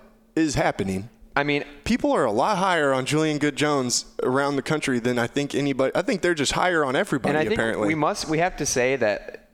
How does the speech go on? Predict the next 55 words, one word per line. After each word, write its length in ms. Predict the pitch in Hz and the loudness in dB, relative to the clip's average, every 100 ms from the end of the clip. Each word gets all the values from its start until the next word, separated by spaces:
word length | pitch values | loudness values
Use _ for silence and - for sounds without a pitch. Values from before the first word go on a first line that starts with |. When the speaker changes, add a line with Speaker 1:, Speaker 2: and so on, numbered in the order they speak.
| _ | _
Speaker 2:
uh, 60 | 65 - | -16 -16
for 200 | - 160 | -4 0
all 100 | 202 | 0
we 120 | 208 185 | 0 0
know, 180 | 156 180 | 2 2
Julian 320 | 139 165 156 | 0 0 0
Good-Jones 340 | 143 123 139 | 0 0 -2
has 80 | 135 | 0
gotten 200 | 127 101 | 0 -2
a 20 | |
ton 220 | 98 123 113 | -4 -2 0
better 160 | 120 | 0
this 120 | 120 | 2
offseason, 360 | 107 113 131 135 | 0 0 0 -2
and 80 | 127 | -2
he 220 | 123 165 | 0 0
might 200 | 139 135 | 0 0
end 140 | 135 | 0
up, 100 | 120 - | -2 0
end 160 | 123 120 | 0 0
up 100 | 117 | 2
having 320 | 117 117 104 | 0 0 -2
a 60 | |
really 300 | 104 113 110 | 0 0 0
good 180 | 104 110 | 0 0
year. 240 | 104 104 123 | 0 0 2
Speaker 1:
Yeah. 260 | 143 107 - - - - - | 2 0 -4 -12 -20 -8 -2
Speaker 2:
But 240 | 123 - | -2 -2
to 120 | 139 | -4
say 240 | - 147 151 | 0 0 2
that 160 | 139 | 2
he's 200 | 143 139 | 0 -2
the 100 | 120 | -4
third 320 | 110 123 120 120 | -2 0 0 0
best, 400 | 120 123 - - - | 0 -2 -8 -10 -4
is 140 | 127 | -2
it 140 | 127 | 0
Big 140 | 117 143 | -2 -2
twelve 300 | - 113 127 | 0 0 0
prospect? 580 | 131 131 - 147 156 - - - | 0 -2 0 -2 -2 -12 -20 -2
Speaker 1:
Yeah. 300 | 135 120 95 - - _ _ | 0 0 -2 -12 -20 _ _
Speaker 2:
For 100 | 127 | -2
the 80 | 120 | 0
N 120 | 123 | 0
F 120 | 123 | 0
L? 380 | 113 120 156 - - - _ _ | 2 2 -2 -8 -20 -20 _ _
That's 220 | 117 135 - | -2 -2 -2
pretty 600 | - 151 131 120 107 90 | -4 0 0 0 -2 -2
Speaker 1:
They 200 | - 202 | 0 0
have 180 | 226 170 | 2 0
Ray 120 | 185 | 2
Lima 280 | 180 180 131 | 2 2 0
at 40 | 104 | 0
nine. 440 | 127 156 127 85 - - - - _ _ | 0 0 -2 -4 -10 -20 -20 -20 _ _
Speaker 2:
Man, 300 | 101 95 87 | -4 -2 -2